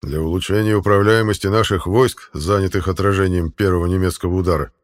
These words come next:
Генштаб предлагает выделить из состава Брянского фронта тринадцатую, а из состава Юго-Западного фронта сороковую и двадцать первую армии,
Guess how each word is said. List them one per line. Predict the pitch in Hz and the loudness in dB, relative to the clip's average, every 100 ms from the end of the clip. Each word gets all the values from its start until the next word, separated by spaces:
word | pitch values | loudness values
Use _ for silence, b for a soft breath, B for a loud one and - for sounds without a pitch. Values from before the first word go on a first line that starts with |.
| _ _ _ _ _ | _ _ _ _ _
Генштаб | 67 82 85 - 107 107 | -4 -4 -4 0 0 0
предлагает | 107 107 110 110 113 104 | -2 2 2 4 2 0
выделить | 95 123 113 110 95 | 0 0 2 0 -2
из | 95 | -4
состава | - 98 - 107 | -4 -4 0 0
Брянского | 98 104 107 101 104 101 | 2 2 2 0 -2 -2
фронта | - 117 113 101 | 0 -2 0 -2
тринадцатую, | - 95 95 123 - 80 78 64 _ _ _ _ _ | -2 -2 0 -2 -4 -6 -8 -8 _ _ _ _ _
а | - | -8
из | 78 85 | -4 -2
состава | - 98 - 107 | -2 -2 2 2
Юго-Западного | 107 107 101 95 113 104 101 110 | 2 0 0 0 0 0 0 -2
фронта | - 110 110 104 | 0 0 0 -2
сороковую | - 107 101 107 113 113 98 | 0 -2 2 2 2 0 0
и | 104 | -2
двадцать | 98 104 104 95 | -2 -2 -4 -4
первую | 113 107 101 95 | 0 2 2 4
армии, | 120 113 90 76 | 2 0 -2 -6